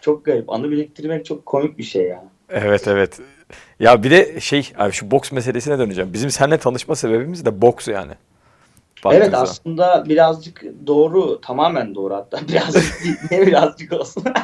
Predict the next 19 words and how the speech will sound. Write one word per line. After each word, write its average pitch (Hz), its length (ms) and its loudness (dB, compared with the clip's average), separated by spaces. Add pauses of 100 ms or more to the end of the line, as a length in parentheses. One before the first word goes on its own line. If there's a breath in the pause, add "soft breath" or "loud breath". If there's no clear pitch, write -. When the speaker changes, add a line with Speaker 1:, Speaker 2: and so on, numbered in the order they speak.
(760)
Speaker 1:
<laughs> 240 1040 -12
Birazcık 139 600 2
doğru 147 360 2
denemez 151 480 0
buna. 127 280 -14 (600 soft breath)
Doğru, 170 300 0 (160)
evet. 202 260 -8
Hatta 185 520 -6
ben 180 140 -2
hala 185 420 -4
koreografiyi 170 600 -2
hatırlıyorum 165 640 -2
ya 127 160 -2
seninle 120 360 -10
çalıştığımız, 127 580 -2
senin 127 220 6
gösterdiğin 123 540 4
şeyi 123 300 -2
ben 131 220 0